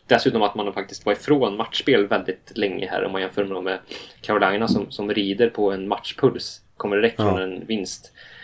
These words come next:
Speaker 1: Eh, blir det en lång serie som var inne på i en annan matchserie, så tror jag att det kan, kan ju vara en fördel för Islanders att man haft lite mer vila här. Men i den här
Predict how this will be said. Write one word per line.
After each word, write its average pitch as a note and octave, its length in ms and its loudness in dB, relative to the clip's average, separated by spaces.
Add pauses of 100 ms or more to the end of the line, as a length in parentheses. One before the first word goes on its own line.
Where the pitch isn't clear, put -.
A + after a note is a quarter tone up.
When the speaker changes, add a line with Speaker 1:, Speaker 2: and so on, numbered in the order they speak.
(300)
Speaker 1:
Eh, F#2+ 260 -6
blir A2+ 200 2
det C3 60 6
en B2+ 80 6
lång C#3 260 8
serie G#2 540 4
som A2+ 140 -8
var G#2+ 80 -2
inne G#2+ 120 -4
på - 120 -2
i G#2 40 0
en G#2 40 -4
annan G#2 220 -2
matchserie, G#2+ 340 -2
så F#2+ 100 -12
tror G#2+ 340 0
jag A2+ 80 2
att - 100 -8
det G2+ 100 -4
kan, G2+ 460 -8 (120)
kan G2+ 160 -4
ju G2 120 -2
vara F#2+ 280 0
en F#2+ 80 -4
fördel G2 400 0
för G2 240 -2
Islanders G2+ 400 -4
att F#2+ 100 -4
man F#2+ 100 -6
haft A#2+ 200 -2
lite G2+ 140 -4
mer F2+ 160 -4
vila F#2 340 -2
här. - 220 -4 (840)
Men G2 400 -10
i - 20 -4
den G#2 80 -2
här A2+ 60 2